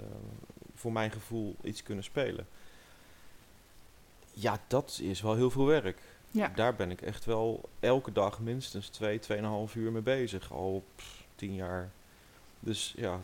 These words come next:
Speaker 1: tel maar na je winst.
Speaker 2: Oké.
Speaker 1: Ehm, dus nee, dat is wel echt een... een, ja, dat, dat moet je echt willen en dan moet je er ook echt voor gaan. Maar
Speaker 2: Ja.
Speaker 1: ja,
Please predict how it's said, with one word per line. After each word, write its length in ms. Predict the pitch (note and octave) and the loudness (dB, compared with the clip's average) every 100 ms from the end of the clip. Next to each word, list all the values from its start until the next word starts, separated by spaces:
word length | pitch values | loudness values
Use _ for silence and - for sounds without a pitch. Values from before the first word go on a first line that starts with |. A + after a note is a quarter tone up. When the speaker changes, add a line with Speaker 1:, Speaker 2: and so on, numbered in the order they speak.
| - | -8
Speaker 1:
tel 180 | - G2 | -6 -2
maar 120 | G2 | 0
na 140 | B2 | 2
je 120 | A#2 G2+ | 4 2
winst. 400 | G2+ D#3+ - - - - | 2 -2 -8 -16 -20 -6
Speaker 2:
Oké. 140 | B3 G3+ | -2 -2
Speaker 1:
Ehm, 520 | - A#2+ A#2+ A#2 A#2 | 4 6 8 8 6
dus 260 | A2+ A#2 - | 6 6 6
nee, 140 | B2 | 6
dat 160 | A2 A#2 | 6 4
is 80 | C3+ | 8
wel 140 | D3+ | 8
echt 220 | C#3 - | 6 2
een... 320 | D3+ C#3 C#3 | 0 0 0
een, 340 | G#2 C3 B2+ B2 - - - - - - - | -2 -2 -4 -8 -16 -20 -20 -20 -20 -20 -4
ja, 240 | A#2 G#2+ - | 6 6 6
dat, 200 | G2 - | 0 2
dat 120 | A2 | 2
moet 180 | B2 B2+ | 2 2
je 80 | |
echt 160 | - A#2+ | 2 2
willen 300 | C3 D3 C#3+ | 4 4 4
en 100 | B2 | 2
dan 120 | B2 | 0
moet 120 | B2+ C3 | -2 -2
je 60 | |
er 60 | B2+ | -6
ook 80 | B2+ | -6
echt 160 | A#2+ | -8
voor 120 | - | -8
gaan. 340 | A#2 C3 F#2 E2+ | -4 0 0 -2
Maar 100 | F#2+ | -2
Speaker 2:
Ja. 80 | |
Speaker 1:
ja, 100 | G2 | -2